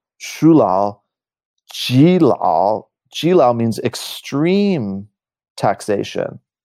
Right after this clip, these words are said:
And then it gives a bunch of signs and symptoms for that, which include, like, jia cuo, the rough, s-, scaly skin,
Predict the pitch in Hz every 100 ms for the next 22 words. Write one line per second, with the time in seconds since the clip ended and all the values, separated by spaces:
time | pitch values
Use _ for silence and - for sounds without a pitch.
0 | _ _ _ 123 135 135 139 123 120 117
1 | 110 101 - - 113 113 104 95 - 113
2 | - - - - - _ - 107 101 87
3 | 78 _ _ _ _ _ 117 - 120 -
4 | 135 127 107 101 - _ _ _ - 107
5 | 90 - 123 107 98 101 - - 101 -
6 | - _ _ - - 110 110 110 - -
7 | 165 151 147 147 143 147